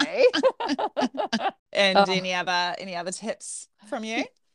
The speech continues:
Speaker 1: Uh, I think that's, that's kind of, those are the big tips. And I think the rest of it is just this practical stuff that we all know, but sometimes you need a little reminder is like, yeah,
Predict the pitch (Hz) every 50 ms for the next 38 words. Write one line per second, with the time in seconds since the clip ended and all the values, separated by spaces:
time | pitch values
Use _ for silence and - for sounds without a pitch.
0 | _ 285 - 294 294 294 294 285 - 294 294 - 330 311 - 370 330 277 - -
1 | - _ - 294 277 - - - - - 302 285 285 277 269 277 262 294 - 302
2 | 269 262 208 175 190 165 175 170 - - 170 156 170 - 196 185 185 190 190 -
3 | 214 208 208 202 175 170 160 151 - - 180 160 160 156 147 - 151 - - 170
4 | - - 208 196 - _ - - 262 262 247 - - 196 185 - - 165 165 -
5 | - - - 175 165 165 160 156 156 151 151 151 156 - - - - 214 202 208
6 | 208 180 160 - 170 151 156 156 151 147 151 147 147 147 139 135 135 135 139 135
7 | 135 131 127 123 - 127 127 127 - - 127 120 113 117